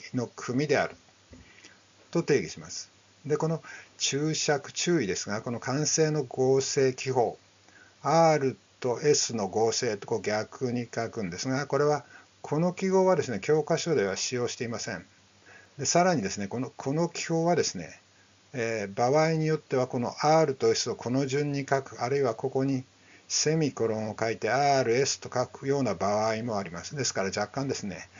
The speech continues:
この合成が出てきたらどの順番かというのは気にした方がよろしいと。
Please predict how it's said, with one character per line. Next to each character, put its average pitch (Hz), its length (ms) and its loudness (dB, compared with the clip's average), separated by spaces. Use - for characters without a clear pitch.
こ 131 180 0
の 135 260 2
合 131 180 4
成 139 200 2
が 135 120 4
出 143 120 -2
て 143 100 -2
き - 80 -4
た 107 160 -2
ら 104 240 2
ど 123 260 -2
の 151 180 2
順 110 280 -2
番 110 180 -2
か 135 140 -2
と 131 100 -4
い 113 40 -2
う 101 40 -4
の 90 80 -4
は 87 80 -4
気 113 180 -4
に 113 220 -4
し - 140 -6
た 110 120 -2
方 120 140 -2
が 85 120 -4
よ 87 60 -4
ろ 82 100 -6
し - 160 -8
い - 20 -16
と。 - 140 -20